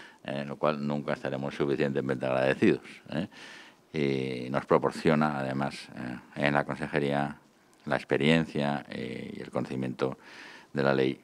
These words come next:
para cumplir con nuestros objetivos. Eh, por otra parte, siempre, para mí es un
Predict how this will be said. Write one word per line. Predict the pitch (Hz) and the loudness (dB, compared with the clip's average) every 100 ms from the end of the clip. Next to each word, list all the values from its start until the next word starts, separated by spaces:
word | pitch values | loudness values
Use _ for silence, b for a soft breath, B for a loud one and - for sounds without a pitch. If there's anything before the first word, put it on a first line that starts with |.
| - - | -10 2
para | 64 65 65 58 57 - | 4 4 2 0 -6 0
cumplir | 76 69 73 | 2 4 4
con | 69 | 4
nuestros | 67 71 - | 0 0 -4
objetivos. | 67 65 60 - - B B B B B B - | -4 -4 -6 -10 -16 B B B B B B -10
Eh, | - 65 60 50 - - | -6 -4 -6 -10 -12 4
por | 76 | 6
otra | 82 90 | 8 6
parte, | 95 95 | 6 4
siempre, | 110 - 92 87 87 92 98 - - - _ _ - - _ - | 0 2 4 4 4 0 0 -2 -10 -20 _ _ -20 -20 _ -12
para | 69 67 | -8 -4
mí | 69 | -2
es | 73 71 | -2 -2
un | 76 71 71 | -2 -2 -4